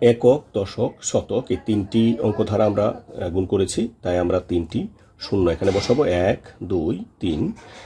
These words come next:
এখন আমরা এই শূন্য দিয়ে আবার গুণ করবো, তাহলে শূন্য দিয়ে গুণ করলে পাঁচটা শূন্য হবে। এক, দুই, তিন, চার, পাঁচ। তো এবার যদি আমরা যোগ করি, ছয়, তারপর হচ্ছে পাঁচ, চার, তিন,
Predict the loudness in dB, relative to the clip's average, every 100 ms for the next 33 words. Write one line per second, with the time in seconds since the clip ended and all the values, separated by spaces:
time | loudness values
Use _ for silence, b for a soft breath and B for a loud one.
0 | B 2 4 2 4 2 0 0 4 4
1 | 4 2 0 0 -2 -2 -4 -2 0 0
2 | 0 -2 -2 -2 -2 -6 -8 -10 -6 -6
3 | -8 -12 -18 B B B _ -4 0 0
4 | -2 -20 -20 _ -6 -4 -4 -4 -8 -12
5 | _ -2 0 0 -4 -8 -6 2 2 2
6 | -2 _ _ -2 -2 -4 -14 -16 b b
7 | b b b -14 -6 2 6 6 4 2
8 | 2 -2 -4 -6 -2 -2 -4 _ _ -18
9 | -6 -2 0 0 -2 -4 -18 _ -20 _
10 | -20 -6 -4 -2 -4 -6 -6 -2 0 0
11 | -2 -4 -16 _ _ _ _ _ _ _
12 | _ _ -2 0 0 -2 -4 -8 _ _
13 | _ _ _ -20 -20 _ _ -2 0 0
14 | -4